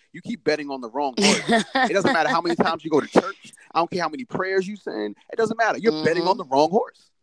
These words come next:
Speaker 1: You
Speaker 2: That
Speaker 1: know?
Speaker 2: is so true. And that's why in my, you know, I created a theorem called success math.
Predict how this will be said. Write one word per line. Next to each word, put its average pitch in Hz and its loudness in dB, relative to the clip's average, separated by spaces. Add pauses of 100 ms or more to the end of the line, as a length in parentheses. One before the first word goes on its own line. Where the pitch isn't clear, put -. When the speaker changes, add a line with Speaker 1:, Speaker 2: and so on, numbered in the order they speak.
(760)
Speaker 1:
You 117 -10
Speaker 2:
That 175 6
Speaker 1:
know? 170 -2
Speaker 2:
is - -8
so 185 -8
true. 202 -12
And 180 -12
that's 185 -6
why 196 -2
in 180 -16
my, 170 -12
you 190 -16
know, 160 -12 (420)
I 185 -8
created 208 -4
a 170 -4
theorem 185 -4
called 156 -8
success 170 -8
math. 135 -12